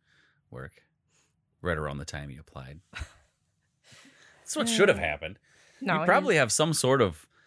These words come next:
Speaker 1: discrimination case on your hands here. You need to call Huppy and Abraham
Speaker 2: 'Cause
Speaker 1: or one of
Speaker 2: that's,
Speaker 1: them.
Speaker 2: that's exactly what I
Speaker 1: <laughs> Yeah.
Speaker 2: I'm so empowered.
Speaker 1: Yeah.
Speaker 2: So politically correct.
Speaker 1: Yeah,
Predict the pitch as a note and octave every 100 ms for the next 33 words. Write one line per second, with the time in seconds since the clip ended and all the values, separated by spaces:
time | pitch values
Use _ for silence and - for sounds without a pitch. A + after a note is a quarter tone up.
0 | _ _ - A2 - C#3+ A2 A2 - E3+
1 | - F2 - D#2+ D2 C#2 D#2 B1 B1 C#2
2 | A#1+ - _ _ G2+ G2+ G#2 E2+ B2 A#2
3 | A2 G#2 F2+ A2 B2 E2 D#2 D2+ - G2
4 | - - - G3+ D4+ G#3+ D3+ A#3 G#3+ -
5 | G3+ F#3 F3+ F#3 - A3+ - - C4 -
6 | F#3 - - - - G#3 - A3 F#3+ G#3+
7 | A3 F#3 F#3 F#3+ G#3 _ _ - - -
8 | - - C4+ C#4 B2 A3+ G#3+ G#3+ A3 G3
9 | A3 G3 G3+ A#2 G#2+ F#2 F#2+